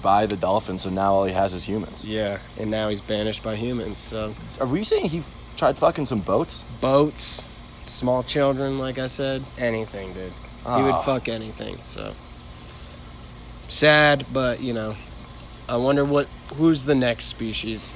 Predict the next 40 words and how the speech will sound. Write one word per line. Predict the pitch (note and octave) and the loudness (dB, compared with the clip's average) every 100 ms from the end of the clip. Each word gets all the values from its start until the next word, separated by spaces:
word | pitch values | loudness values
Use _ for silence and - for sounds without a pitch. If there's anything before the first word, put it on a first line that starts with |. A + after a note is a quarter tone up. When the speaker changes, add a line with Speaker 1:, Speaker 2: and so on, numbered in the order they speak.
| - | -8
Speaker 2:
is | - | -6
kind | B2 A2 | -6 -4
of | G#2 | -6
the | G2+ | -6
question. | A2+ G#2+ - G#2+ G#2 - - - - | -6 -6 -6 -8 -8 -12 -16 -12 -6
Speaker 1:
I | |
don't | B2+ G2 | -2 0
know, | G2 G2 | 2 2
man. | E2+ G2 A2+ | 0 0 2
Let's | B2+ - | 2 2
keep | E3 D3+ | 2 2
him | |
as | A2+ | 2
small | - A2 G#2 G2 | 0 2 4 4
as | |
Speaker 2:
Yeah, | C3+ D#3 | 6 6
Speaker 1:
possible. | - C#3 F#2 F2 | 8 6 2 -2
Speaker 2:
eels, | C3 C#3+ D3+ D#3 D3+ | 2 4 6 4 0
who | - C#3 | -2 0
knows, | A2+ F#2+ F2+ | 0 -4 -8
bro? | - G#2 F#2+ F2 - - - - | -10 -10 -10 -10 -12 -14 -14 -4
I | C3 | 0
hope | D#3+ D3+ C#3 | 2 2 2
he | C3+ | -2
just | A#2+ - | -2 -4
finds | B2+ A2+ G#2+ G2+ | -2 -2 -2 -8
a | |
mate. | F#2 F#2+ F#2 F2 - - - | -8 -8 -8 -10 -10 -10 -4
Speaker 1:
I | G2+ | 2
have | A2+ B2 | 6 6
heard | A#2 B2 | 6 4
that | A2+ G#2 | 4 6
dolphins | G#2+ G#2+ A2 G#2+ - - - - | 6 6 4 -2 -4 -10 -16 -10
can, | - G2 F#2+ F#2+ - - G2+ | -4 -2 -2 -4 -6 -10 -4
like, | F2+ E2+ | -4 -2
literally | G2 A2 G#2+ G#2+ G2+ F#2+ | 4 6 6 4 2 0
rape | - F#2 G2 G2+ | -2 -2 -2 -2
people, | G#2+ A2+ A2+ A#2 A#2 - | -2 0 2 2 2 -2
and, | F2+ F2+ - - - - - | -6 -6 -10 -16 -14 -10 -4
uh, | F2+ F2+ | -4 -4